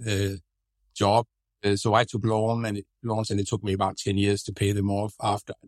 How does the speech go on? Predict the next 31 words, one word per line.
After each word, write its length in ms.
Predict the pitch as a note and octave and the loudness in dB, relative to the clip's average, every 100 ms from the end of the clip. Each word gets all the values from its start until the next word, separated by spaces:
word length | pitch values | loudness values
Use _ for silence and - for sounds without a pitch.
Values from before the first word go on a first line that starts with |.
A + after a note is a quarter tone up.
| _ | _
graduated. 500 | A2 A2+ - F#2+ A#2+ | -2 -2 -2 -4 0
It 80 | B2 | 4
wasn't 300 | E3 F3 B2+ | 4 4 0
a 40 | |
huge 440 | - - D3+ D3 | 0 6 6 6
amount. 280 | A2 G2 G2 | 2 2 2
It's 120 | G#2 | 4
not 160 | D3 D3 | 4 6
like 160 | B2+ B2 | 4 2
what 120 | A2 | 0
you 80 | A2 | 2
hear, 300 | B2 A#2+ A#2 | 6 6 4
the, 200 | G2+ G2 | 0 -2
the 240 | G#2 F#2+ | -4 -2
horror 240 | F2+ A#2+ B2 | 2 4 4
stories 460 | - G2+ G2 G2 | 0 -2 0 -2
from 180 | - G2 | -2 -2
the 80 | G2 | 0
United 400 | G2+ G2+ G#2 G2 | 2 2 2 -2
States, 400 | - A#2+ B2+ - | -2 -2 -2 -2
but 140 | B2+ B2+ | -2 -2
it's 160 | - - - | -4 -10 -10
there. 160 | A#2 - _ _ | -10 -10 _ _
It's 140 | D3+ C#3+ | 0 4
there, 120 | C#3 - | 4 4
and 280 | C#3+ C3 A#2+ | 2 2 0
it's, 200 | G#2+ - | -2 -6
it, 140 | B2+ A2 - | -6 -4 0
it 140 | B2+ - | 0 0
means 220 | C#3+ - | -2 0
something. 420 | G2 G2+ G#2 | -2 -4 -6